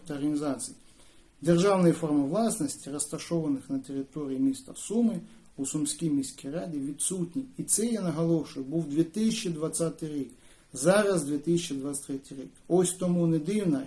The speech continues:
що існує вже така інформація стосовно того, що державне підприємство «Сумихімпром» припинило свою діяльність, якщо вони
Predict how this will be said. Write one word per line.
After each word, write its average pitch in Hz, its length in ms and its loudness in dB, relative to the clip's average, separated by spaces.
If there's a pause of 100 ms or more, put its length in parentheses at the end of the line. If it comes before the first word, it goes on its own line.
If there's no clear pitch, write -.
(120)
що 147 340 -6 (200)
існує 170 340 0
вже 139 160 0
така 139 320 -4
інформація 143 580 -2
стосовно 139 480 -4
того, 156 340 -2
що 139 240 -8 (440)
державне 170 520 4
підприємство 160 600 2
«Сумихімпром» 143 760 -2
припинило 143 560 -4
свою 131 260 -10
діяльність, 131 520 0
якщо 135 220 -6
вони 165 300 2